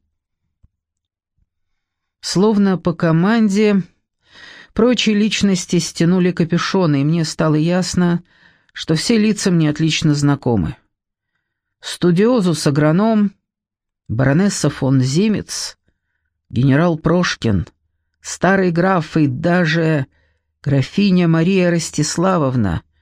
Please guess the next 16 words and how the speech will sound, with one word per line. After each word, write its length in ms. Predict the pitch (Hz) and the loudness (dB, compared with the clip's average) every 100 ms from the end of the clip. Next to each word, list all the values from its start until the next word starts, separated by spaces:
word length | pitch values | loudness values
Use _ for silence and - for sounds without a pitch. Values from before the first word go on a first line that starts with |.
| _ _ _ _ _ _ _ | _ _ _ _ _ _ _
а 140 | - - | -10 -2
также 560 | 151 160 143 156 151 - | 0 0 0 0 -2 0
Ольга 440 | 185 160 139 139 | 0 2 0 -2
Григорьевна 840 | 131 143 139 185 208 208 180 180 | 0 0 0 0 2 2 0 0
со 160 | 175 170 | 0 -2
своим 380 | - 170 175 165 | -2 0 2 0
женихом 560 | 160 165 156 180 170 | 0 0 -2 -2 0
и 60 | 170 | 0
его 200 | 160 165 | 0 2
родителями, 840 | 170 160 185 175 170 165 165 156 151 - - - _ _ _ | 0 0 -2 0 -2 0 0 -2 -6 -18 -20 -20 _ _ _
а 140 | - | -2
также 340 | 156 226 190 214 | 0 2 2 2
несколько 580 | 208 220 - 196 180 165 | 2 0 0 -2 0 -2
прочих 580 | - 208 226 233 - - | 0 0 0 -2 -4 -4
окрестных 720 | 147 156 151 156 - 156 - | -4 0 0 0 0 -2 -2
помещиков. 880 | 139 135 113 - - - 98 - - | 0 0 0 -2 -6 -8 -12 -12 -18